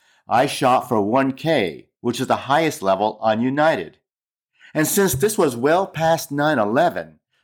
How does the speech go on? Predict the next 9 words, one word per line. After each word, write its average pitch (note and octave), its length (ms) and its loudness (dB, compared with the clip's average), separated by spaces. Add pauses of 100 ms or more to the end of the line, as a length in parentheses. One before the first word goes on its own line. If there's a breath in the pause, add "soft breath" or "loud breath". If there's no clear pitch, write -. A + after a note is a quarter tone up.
traveling C#3+ 760 0
was B2+ 220 0
very F#2+ 340 0
different, A2+ 540 -2
and B2+ 400 0
having D#3 380 0
higher D3 520 0
airline D3 440 0
status C3 720 -2